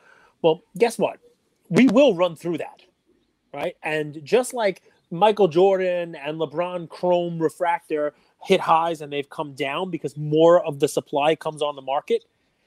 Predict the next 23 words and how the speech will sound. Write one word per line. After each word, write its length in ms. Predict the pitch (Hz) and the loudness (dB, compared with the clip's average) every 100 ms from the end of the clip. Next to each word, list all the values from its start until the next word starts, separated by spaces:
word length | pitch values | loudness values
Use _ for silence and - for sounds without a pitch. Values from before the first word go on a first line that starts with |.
| _ _ | _ _
you 80 | 196 | -2
have 140 | 226 | -2
to 80 | 220 | -4
do 160 | 202 220 | -2 0
that 200 | 170 - | -2 -4
same 300 | 202 208 185 | -6 -6 -4
type 200 | 202 180 | -4 -4
of 140 | 147 | -8
analysis 520 | 151 160 180 151 131 | -10 -8 -8 -10 -10
now 260 | 147 165 185 | -6 -4 -4
as 200 | 160 - | -6 -8
P 180 | - 214 | -4 -2
S 120 | 202 | 0
A 60 | |
returns 380 | 165 143 190 180 | -2 -2 -2 -2
are 40 | 151 | -4
coming 240 | 131 120 | -6 -12
back. 360 | - - - - _ _ _ _ | -12 -12 -16 -20 _ _ _ _
And 80 | - | 0
fast 260 | 277 311 - | 4 4 4
forward 300 | 269 202 - | 4 4 0
six 240 | 208 - | -6 -4
months, 460 | 156 131 - - | -6 -6 -10 -20